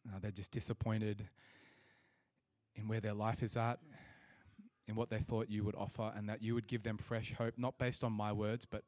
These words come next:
based on the resurrection of Jesus and the future resurrection of Jesus and the renewal of all things. So, Holy Spirit, we just pray that you would come in power now and minister in this room.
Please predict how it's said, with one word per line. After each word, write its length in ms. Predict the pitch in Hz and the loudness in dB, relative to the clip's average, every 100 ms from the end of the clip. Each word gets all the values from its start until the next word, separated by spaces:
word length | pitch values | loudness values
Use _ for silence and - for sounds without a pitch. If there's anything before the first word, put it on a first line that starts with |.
| _ | _
based 380 | - 117 120 - | -8 -4 -4 -4
on 100 | 113 | -6
the 80 | 107 | -4
resurrection 640 | 98 107 107 101 104 - 104 | -2 -2 0 -2 -4 -4 -6
of 100 | 87 | -4
Jesus 540 | 98 92 95 90 - - - - - - | -2 -2 -4 -8 -12 -18 -20 -20 -10 -2
and 180 | 123 | 2
the 40 | 123 | 2
future 380 | - 127 - 127 | 4 2 4 4
resurrection 600 | 117 110 104 98 - 98 | 6 4 -2 -4 -4 -6
of 80 | |
Jesus 540 | 87 92 98 107 - - _ _ _ _ - _ _ _ - | -6 -8 -8 -10 -12 -16 _ _ _ _ -20 _ _ _ -4
and 120 | 104 | 0
the 60 | |
renewal 400 | 101 101 101 98 | 2 2 2 2
of 80 | 101 | 2
all 160 | 101 98 | 0 -2
things. 300 | - 95 95 | -2 -6 -4
So, 180 | 104 95 | -4 2
Holy 240 | 110 107 | 2 2
Spirit, 300 | - - 104 | 0 0 0
we 100 | 101 | 0
just 160 | 104 - | -2 -4
pray 220 | - 98 | 0 0
that 180 | 95 95 | 0 0
you 160 | 98 | 0
would 280 | 95 92 87 - - - _ | 2 -2 -4 -14 -20 -20 _
come 240 | - 113 107 | -2 2 2
in 100 | 101 | 4
power 320 | - 104 101 | 4 4 2
now 220 | 98 95 | 0 0
and 120 | 92 | 0
minister 360 | 95 98 - 107 | -2 -4 -4 -4
in 120 | 92 | -4
this 200 | 92 90 | -4 -4
room. 320 | 101 95 95 | -4 -2 -2